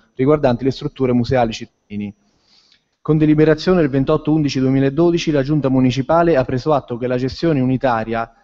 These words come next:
attraverso, attraverso il sistema della concessione non era realizzabile nell'immediato,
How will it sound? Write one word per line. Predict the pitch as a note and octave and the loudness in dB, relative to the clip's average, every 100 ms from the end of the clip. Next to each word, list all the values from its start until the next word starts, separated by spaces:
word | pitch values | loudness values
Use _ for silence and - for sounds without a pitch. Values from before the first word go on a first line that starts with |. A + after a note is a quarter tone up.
| _ | _
attraverso, | A#2+ C3 C#3+ D3 C3+ B2+ - - | -8 0 0 0 -4 -6 -8 -12
attraverso | B2+ - C#3+ D#3 - | -10 -2 0 0 -4
il | A#2+ | -10
sistema | - A#2+ D3+ C#3+ | -10 -2 0 2
della | B2+ B2 | 0 0
concessione | C3+ B2 B2+ - D#3+ E3 D#3 | -2 -4 -4 -4 2 4 4
non | C3 C#3 | 4 4
era | D3+ B2+ | 4 2
realizzabile | B2 C3+ C3 B2+ D3 D#3 C#3 | 2 0 0 0 0 0 0
nell'immediato, | B2 B2 B2 B2 A2+ G#2+ G#2 G#2+ | 0 0 0 0 -2 -4 -4 -8